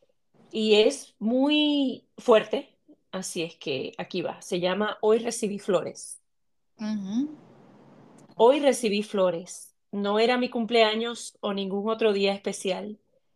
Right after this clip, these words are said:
Speaker 1: aunque tuvimos nuestra primera discusión, y me dijo muchas cosas crueles que realmente me lastimaron. Sé que está arrepentido y que no son ciertas las cosas que me dijo,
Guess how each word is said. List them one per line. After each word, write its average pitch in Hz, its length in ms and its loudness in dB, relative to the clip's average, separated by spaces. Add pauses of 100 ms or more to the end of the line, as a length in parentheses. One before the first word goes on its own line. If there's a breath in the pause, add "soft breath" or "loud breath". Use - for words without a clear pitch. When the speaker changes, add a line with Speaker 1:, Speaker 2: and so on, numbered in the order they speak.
(200)
Speaker 1:
aunque 196 260 0
tuvimos 202 480 0
nuestra 220 320 -2
primera 196 420 0
discusión, 202 680 -4 (380)
y 214 120 0
me 208 120 2
dijo 226 200 0
muchas 220 340 -4
cosas 220 380 -2
crueles 233 440 2
que 214 160 -4
realmente 196 500 -2
me 202 100 -2
lastimaron. 175 680 -6 (680 soft breath)
Sé 220 140 4
que 233 100 2
está 226 200 4
arrepentido 226 880 0
y 214 120 -6
que 208 120 -2
no 202 140 -4
son 208 200 -4
ciertas 196 440 -2
las 196 140 -6
cosas 190 360 -2
que - 140 -6
me 185 140 -4
dijo, 202 380 -4